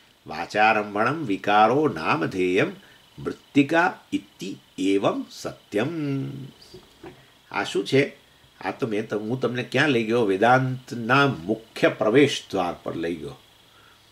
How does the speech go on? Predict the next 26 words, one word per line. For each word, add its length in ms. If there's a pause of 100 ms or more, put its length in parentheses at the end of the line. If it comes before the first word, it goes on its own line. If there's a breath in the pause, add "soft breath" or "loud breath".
(360 soft breath)
અહીંયાથી 400
તમારે 400
વેદાંતમાં 640
પ્રવેશ 320
કરવાનો. 440 (220)
કેમ? 120 (300)
અહીંયા 400
આને 220
પ્રવેશ 420
દ્વાર 160
કેમ 180
કહો 200
છો? 420 (360 soft breath)
અરે 160
ભાઈ, 180
સત્ય 440
મિથ્યા 420
જાણવું 400
એ 80
જ 120
તો 100
વેદાંત 440
છે. 220 (1900 loud breath)
સત્ય 380
મિથ્યા 400
જાણવું, 540